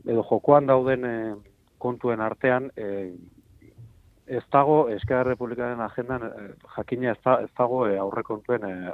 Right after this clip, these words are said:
auzi hori, ezta? Kontua da, eh, Eskerrak eta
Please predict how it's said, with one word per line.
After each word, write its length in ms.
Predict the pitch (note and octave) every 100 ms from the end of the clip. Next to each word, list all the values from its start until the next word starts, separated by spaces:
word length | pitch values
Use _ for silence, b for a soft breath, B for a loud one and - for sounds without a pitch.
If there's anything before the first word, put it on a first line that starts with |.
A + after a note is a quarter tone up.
| -
auzi 340 | G2+ - A#2
hori, 220 | F#2+ E2+
ezta? 260 | E2 - A#2 B B B B B _
Kontua 360 | C#3 C#3+ D#3 D3+
da, 140 | D#3+ E3 -
eh, 340 | G#2+ G2 G2 F#2+ F#2 - - _ _ B2+
Eskerrak 460 | G#2+ - C3 C3+ A#2+
eta 200 | A2 A2+